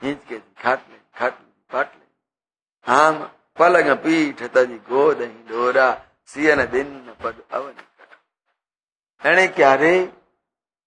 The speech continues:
આ ઉઘાડી ખુલ્લી જમીન ઉપર પગ નથી મૂક્યો. કઠોર જમીન,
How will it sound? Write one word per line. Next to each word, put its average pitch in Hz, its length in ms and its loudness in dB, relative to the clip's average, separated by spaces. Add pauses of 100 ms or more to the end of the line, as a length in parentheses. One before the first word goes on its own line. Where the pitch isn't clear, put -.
આ 151 140 6
ઉઘાડી 139 480 2
ખુલ્લી 147 360 -4
જમીન 143 320 -4
ઉપર 170 240 0
પગ 170 300 2
નથી 220 260 -4
મૂક્યો. - 180 -18 (1900)
કઠોર 147 420 4
જમીન, 131 460 -4